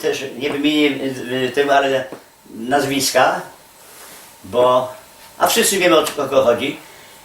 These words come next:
potencjalnie kandyduje na wójta. Znam dwa nazwiska, jeszcze inne. I drodzy państwo, a co byście, jak by byście postąpili w tym, w tej sytuacji? Wasze rozwiązanie.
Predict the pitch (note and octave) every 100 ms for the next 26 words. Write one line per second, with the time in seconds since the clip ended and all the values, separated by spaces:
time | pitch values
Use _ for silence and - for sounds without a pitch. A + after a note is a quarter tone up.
0 | - - - D#3+ F#3 F3+ E3 G#3 A3+ G3
1 | - D#3+ D3+ C#3+ D3+ D3 C#3 C3+ B2+ B2+
2 | B2+ B2 A#2 A#2+ G2 - - - B2 C#3
3 | C3 D3+ E3+ - C3+ G3 G3 F#3 F#3 -
4 | E3+ C#3+ - - - - C#3 A#2 G2 -
5 | - - - - - - - A2 - -
6 | - - - - - B3+ C#4 C#4 - G3+
7 | G3+ - F#3+ A#3 G3+ G#3+ E3+ - D#3+ D#3+
8 | D#3 C#3+ C3+ D3 D3 C#3+ C3 B2+ B2+ -
9 | D3+ D3 B2 B2 B2+ B2+ - C3 C3 -
10 | C3 C3+ G#3+ G3 - F3 D3+ C3 B2+ A2
11 | G#2 -